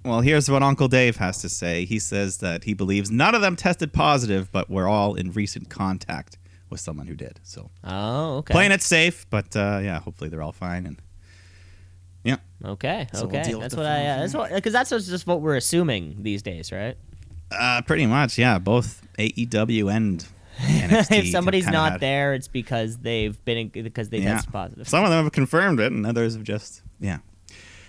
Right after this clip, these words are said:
Speaker 1: But, uh, we do have one sh-, match on the pre-show, and it's a title match,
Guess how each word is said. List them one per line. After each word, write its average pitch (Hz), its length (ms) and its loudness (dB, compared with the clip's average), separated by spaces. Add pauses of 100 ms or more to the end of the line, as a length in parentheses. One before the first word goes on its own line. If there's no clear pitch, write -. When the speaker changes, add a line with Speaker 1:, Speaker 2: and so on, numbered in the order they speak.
(120)
Speaker 1:
But, 117 260 2
uh, 117 360 4
we 147 80 4
do 220 100 6
have 160 180 6
one 139 160 6
sh-, - 140 -4
match 110 580 -2
on 90 140 -6
the 82 60 -6
pre-show, 76 460 -6 (160)
and 101 80 -6
it's 107 80 -4
a 120 40 -6
title 160 260 0
match, 80 300 -12